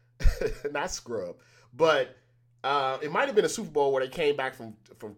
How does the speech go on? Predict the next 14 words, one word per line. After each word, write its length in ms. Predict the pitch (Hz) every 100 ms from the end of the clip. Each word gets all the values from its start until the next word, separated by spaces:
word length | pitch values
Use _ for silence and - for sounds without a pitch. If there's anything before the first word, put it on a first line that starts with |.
| _
uh, 140 | 101 95
twenty-eight 500 | - 135 120 107 110
three. 140 | 127
But 160 | 101 165
whatever 300 | 285 302 233
it 60 |
was, 180 | 190 143
I 40 |
was 100 | 139 -
talking 220 | 240 220
to 40 |
Bill 220 | 165 180
Belichick 540 | 156 147 123 110 123 113
about 380 | 117 120 117